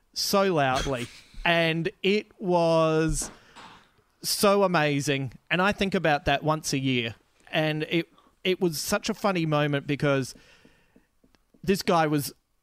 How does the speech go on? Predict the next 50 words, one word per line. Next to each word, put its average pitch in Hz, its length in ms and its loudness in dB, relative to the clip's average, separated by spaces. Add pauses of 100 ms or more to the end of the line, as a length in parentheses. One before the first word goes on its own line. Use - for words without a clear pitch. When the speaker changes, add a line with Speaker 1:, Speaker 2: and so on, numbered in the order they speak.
(160)
Speaker 1:
so 196 360 2
angry 160 320 0
now, 131 360 0 (520)
but 185 120 2
he 196 80 4
was 208 140 2
already 220 360 2
too 151 200 0
angry 113 380 -6 (400)
for 156 280 2
Speaker 2:
It 147 220 2
Speaker 1:
the - 160 -2
way 190 120 6
Speaker 2:
points 147 180 0
Speaker 1:
he'd 165 80 2
been 160 60 6
Speaker 2:
out 147 140 4
Speaker 1:
carrying 143 240 0
on. 113 180 -4 (100)
Speaker 2:
how 151 260 2
ridiculous 123 760 0
that 107 200 0
situation 95 720 -4
is. - 280 -12 (100)
It's 127 180 0
a 160 60 4
bunch 165 320 0
Speaker 1:
Exactly. 160 360 2
Speaker 2:
of 139 60 2
kids 117 140 -4
playing 131 360 -2
a 131 60 0
game 117 280 0
of 107 120 -2
basketball. - 840 -4
Speaker 1:
<laughs> - 320 -12
Yes. 370 240 2
Speaker 2:
There 151 260 4
are 156 340 2 (100)
absolutely 165 760 0
no 143 240 2
stakes. 120 480 0
If 127 160 -4
you 139 60 0
step 165 420 0
back 131 280 2
for 127 120 -2
just 117 240 -4
one 127 300 0
moment 107 520 0